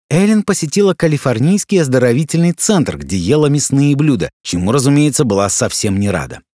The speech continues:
Там она приняла решение отказаться от мяса, насколько это будет возможно. К счастью, на корабле был большой выбор вегетарианских блюд, включая грэхэмский хлеб. Плавание прошло отлично. Ее не укачивало,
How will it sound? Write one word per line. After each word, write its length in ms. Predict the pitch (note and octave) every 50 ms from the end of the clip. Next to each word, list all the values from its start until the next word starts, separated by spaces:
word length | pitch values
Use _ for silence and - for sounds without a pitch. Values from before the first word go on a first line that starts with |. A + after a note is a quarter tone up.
| _ _ _
Там 280 | C#3 D3+ F3 G3 F#3+
она 180 | F#3+ F#3 F#3+ F#3
приняла 460 | D3+ - D3 D3 C#3+ C3+ C3 C#3+ D3+
решение 500 | C#3+ C3 A#2+ - - D#3 D#3 D3+ D3 D3 -
отказаться 800 | D3 D3 - - - C#3+ C3+ A2 G2 C3+ C#3+ B2 - - F#2 E2+
от 140 | - -
мяса, 440 | - G2+ D3+ G3 A3+ - - C3+ - - _
насколько 600 | D#3+ F3+ F#3+ - - - F#3+ G3+ A3+ - A#3 G3+ -
это 260 | - C3 D3 - E3 D3
будет 320 | A#2 G#2 F#2+ F#2 F#2+ -
возможно. 600 | E2 F2 E2+ D2+ C#2 D2 C2 A#1+ A#1 A1+ - - - _ _ _ _ _ _ _ _ _ _ _ _ _ _ _ _ _ _ _ _ _ _ _ _ _ _ _ _ _ _ _
К 40 | -
счастью, 480 | - - - G#3 B3+ A#3+ - - A2+
на 140 | F#2 E2 E2
корабле 380 | - A2+ G#2+ A#2+ C3 E3 A#3 A#3+
был 180 | E3+ G#3+ A#3+
большой 460 | F#3 C3 D3 D3+ D3+ C#3 - - B3+ A3
выбор 320 | F#3 G#3+ G#3+ G3 G3 F3+
вегетарианских 800 | D#3+ F3 D3+ F3 D3+ - E3+ D3+ E3 F3 F3 E3 - - F#3 E3
блюд, 260 | D3+ G#3+ A#3+ - -
включая 600 | - - - F#2+ F2+ E2 - D3+ F3 F3 E3+ C#3
грэхэмский 760 | G2 F#2 F#2 - - C3 C#3+ C3 - C3+ B2+ - - - B2
хлеб. 380 | A2+ - - G2+ D#2+ - - _ _ _ _ _ _
Плавание 580 | - E2 F2+ C3 E3 F3 D#3+ D#3+ D#3 D3 C#3+ C3+ -
прошло 420 | - G2 F#2 E2+ - - F2+ F#2
отлично. 680 | F2+ F2 - - F2+ E2+ E2 C#2 - - - - - - _ _ _ _ _ _ _ _ _ _ _ _ -
Ее 300 | G2 F#2+ B2+ D#3+ F#3+ A#3
не 120 | G#3+ F3+ D3+
укачивало, 720 | B2+ A2 - - G2 F2+ E2 - - - D#2+ D#2+ E2 D#2+